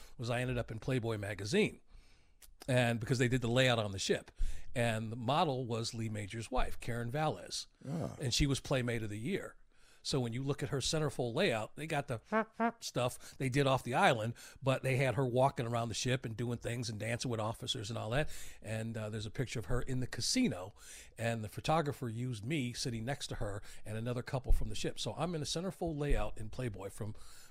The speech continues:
Speaker 1: back in the day.
Speaker 2: Okay.
Speaker 1: But the model
Speaker 2: You,
Speaker 1: was
Speaker 2: you, you got clothes on, though.
Speaker 1: Yeah, yeah, man. I
Speaker 2: Okay.
Speaker 1: actually, I got a jacket and tie and then cutoffs on 'cause we did it at ten in the morning
Speaker 2: Okay.
Speaker 1: while we were in Nassau.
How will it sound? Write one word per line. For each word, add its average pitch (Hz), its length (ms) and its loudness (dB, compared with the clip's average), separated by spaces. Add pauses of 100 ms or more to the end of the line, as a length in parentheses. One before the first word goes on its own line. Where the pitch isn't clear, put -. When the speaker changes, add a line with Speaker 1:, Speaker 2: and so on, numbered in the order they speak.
Speaker 1:
back 120 220 12
in 113 60 0
the 110 60 0
day. - 280 -4 (260)
Speaker 2:
Okay. 85 380 -4
Speaker 1:
But 131 180 0
the 131 60 2
model 147 440 10 (160)
Speaker 2:
You, 98 120 2
Speaker 1:
was 127 340 4
Speaker 2:
you, 98 80 0
you 107 160 6
got 92 220 8
clothes 110 320 6
on, 65 240 -8
though. - 60 -12 (200)
Speaker 1:
Yeah, 339 340 10
yeah, 196 80 12
man. 185 320 6
I 190 120 10
Speaker 2:
Okay. 233 120 10
Speaker 1:
actually, 240 260 8
I 202 100 10
got 202 160 8
a 175 40 0
jacket 196 360 6
and 180 100 2
tie 196 200 10
and 156 120 4
then 160 100 4
cutoffs 175 440 6
on 127 80 4
'cause 127 140 0
we 147 100 4
did 156 160 4
it 143 80 0
at 127 80 -6
ten 165 160 4
in 151 80 0
the 131 40 0
morning 139 360 2 (120)
Speaker 2:
Okay. 92 100 -4
Speaker 1:
while 135 180 4
we 135 120 4
were 127 120 4
in 123 60 0
Nassau. 135 460 2